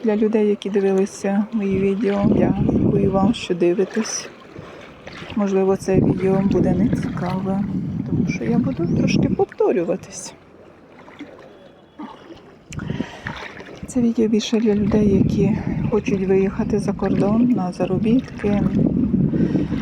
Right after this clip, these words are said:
чи жити, або вже виїхали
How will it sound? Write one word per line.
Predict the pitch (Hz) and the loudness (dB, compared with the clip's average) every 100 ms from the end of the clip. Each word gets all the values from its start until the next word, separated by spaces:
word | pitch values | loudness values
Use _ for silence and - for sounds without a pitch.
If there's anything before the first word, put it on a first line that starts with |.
| - | -2
чи | - 185 180 | -2 -2 2
жити, | 196 220 262 - 208 226 - - - - - - - - - - - - - - - - - - - - - - - - - - - - - - - - | 4 4 2 0 0 2 2 2 4 4 4 4 4 2 2 0 -4 -6 -4 0 2 2 2 2 2 4 4 2 2 0 -2 -2 -2 0 0 0 -2 -4
або | 285 269 | 0 0
вже | 240 196 | 0 -2
виїхали | 180 190 185 175 180 180 | 0 2 4 2 2 2